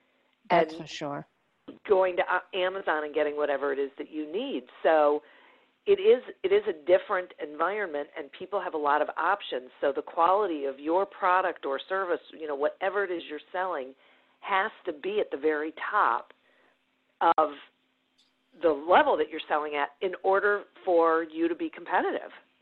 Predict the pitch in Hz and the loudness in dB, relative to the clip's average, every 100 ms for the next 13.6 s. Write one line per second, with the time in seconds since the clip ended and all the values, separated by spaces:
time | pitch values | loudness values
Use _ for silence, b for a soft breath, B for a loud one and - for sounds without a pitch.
0 | _ 180 165 170 170 - _ _ _ _ | _ -8 -6 -4 -6 -10 _ _ _ _
1 | _ _ _ - 165 180 165 160 - 151 | _ _ _ -6 -4 2 2 2 -2 -2
2 | 170 175 214 190 - 190 180 180 170 180 | 0 0 0 -2 0 0 2 2 -2 -10
3 | 175 - 175 170 - 185 156 B B B | -14 -6 -6 -6 -6 -4 -4 B B B
4 | B 185 175 165 165 - 175 185 185 180 | B -2 2 2 0 2 4 6 4 2
5 | - 175 175 170 156 185 175 165 - - | -4 -2 0 0 0 2 2 2 -6 -6
6 | 180 170 170 - - 175 165 180 165 165 | -2 0 -2 -6 -6 -6 -6 -8 -8 -6
7 | 160 156 175 170 160 160 170 170 185 185 | -8 -4 -4 -2 -4 -6 -6 -2 0 0
8 | - 175 175 170 - 190 190 156 160 b | -2 -2 -2 -2 -2 0 2 -2 -6 b
9 | b b _ 185 175 165 160 147 - 143 | b b _ 0 0 2 -2 -6 -12 -14
10 | - 131 - - _ _ _ 180 180 175 | -14 -18 -20 -20 _ _ _ 0 2 2
11 | 127 131 170 170 165 165 160 151 170 156 | 2 2 2 2 0 0 0 0 -4 -6
12 | 147 151 151 147 147 _ _ _ _ _ | -6 -8 -8 -8 -10 _ _ _ _ _
13 | _ _ 127 127 123 - | _ _ -6 -2 0 -2